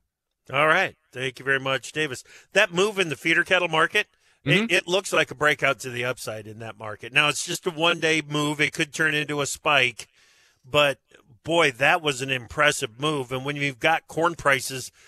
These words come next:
Speaker 1: fifteen, sixteen cents lower, you know, we, we talked about in wheat, first thing we need to do is find a reason to not sell. Well,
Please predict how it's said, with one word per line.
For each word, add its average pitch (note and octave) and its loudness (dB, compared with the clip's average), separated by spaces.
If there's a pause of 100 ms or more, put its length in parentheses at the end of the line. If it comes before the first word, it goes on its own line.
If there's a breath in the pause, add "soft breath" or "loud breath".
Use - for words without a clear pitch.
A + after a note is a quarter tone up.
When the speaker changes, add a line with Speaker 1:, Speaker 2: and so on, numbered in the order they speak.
(180 soft breath)
Speaker 1:
fifteen, D3+ -2
sixteen C3+ -8
cents C3+ -4
lower, C#3 0 (300)
you D3 -10
know, C#3 0
we, C#3 -6
we C3+ -12
talked D3+ 0
about C3+ 0
in B2 -8
wheat, F3+ -2 (380 soft breath)
first F3+ 0
thing D3+ -4
we C#3 -4
need C#3 -6
to B2 -12
do D#3+ -4
is B2 -4 (160)
find E3 2
a C3+ -6
reason C3 -2
to A#2 -10
not A#2 -6
sell. E3+ 2 (540)
Well, C3 0